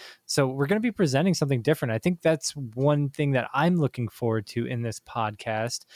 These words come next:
is I know every photographer, practically, I don't know any that weren't affected, but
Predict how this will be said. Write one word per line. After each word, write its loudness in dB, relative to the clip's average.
is 0
I 2
know 2
every 2
photographer, -6
practically, -4
I -2
don't -4
know 0
any 0
that 0
weren't -4
affected, -6
but -6